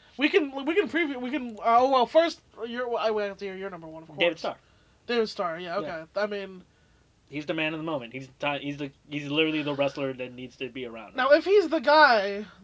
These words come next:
Speaker 1: that N W A is gonna bring in,
Speaker 2: Yeah.
Speaker 1: and I don't know anything, I'm
Speaker 2: Oh,
Speaker 1: just
Speaker 2: man.
Speaker 1: speculating. Now, if he is, though,
Speaker 2: Who better?
Speaker 1: that's a big,
Speaker 2: Who
Speaker 1: that's a,
Speaker 2: fucking better to win that
Speaker 1: then
Speaker 2: N W A
Speaker 1: you're, then you're
Speaker 2: champion?
Speaker 1: definitely right. <laughs>
Speaker 2: Yeah.
Speaker 1: That he's gonna be, yeah,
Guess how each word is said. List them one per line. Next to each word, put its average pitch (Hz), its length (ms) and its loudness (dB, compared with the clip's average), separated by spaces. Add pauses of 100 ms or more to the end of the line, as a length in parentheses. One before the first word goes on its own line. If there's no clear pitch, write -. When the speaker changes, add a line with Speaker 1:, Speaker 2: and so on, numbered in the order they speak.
Speaker 1:
that 214 100 -4
N 233 120 0
W 233 200 -4
A 233 40 -2
is 220 100 -4
gonna 208 120 -6
bring 185 220 -10
in, 175 160 -12 (220)
Speaker 2:
Yeah. 131 180 -14
Speaker 1:
and 202 80 -6
I 208 40 -2
don't 202 180 -2
know 190 160 -4
anything, 170 400 -14
I'm 185 100 -14
Speaker 2:
Oh, - 40 -14
Speaker 1:
just 185 160 -14
Speaker 2:
man. 202 60 -16
Speaker 1:
speculating. 165 540 -8 (220)
Now, 196 160 -8
if 220 160 -6
he 208 140 -6
is, 262 200 -4
though, 156 360 -14 (500)
Speaker 2:
Who 196 360 -4
better? 170 280 2
Speaker 1:
that's 196 180 -6
a 202 60 -8
big, 196 420 -4
Speaker 2:
Who 208 80 -4
Speaker 1:
that's 196 220 -4
a, 208 80 -4
Speaker 2:
fucking 190 420 -6
better 165 240 -4
to 147 100 -6
win 143 140 -6
that - 60 -4
Speaker 1:
then - 140 -2
Speaker 2:
N 135 100 -6
W - 20 0
A 208 140 2
Speaker 1:
you're, 202 100 2
then - 60 -10
you're - 80 -14
Speaker 2:
champion? 143 340 -2
Speaker 1:
definitely 196 300 -6
right. 160 300 -14
<laughs> 330 100 -2
Speaker 2:
Yeah. 403 280 8
Speaker 1:
That 285 140 8
he's 240 160 -6
gonna 254 220 0
be, 214 460 -4 (580)
yeah, 147 260 -10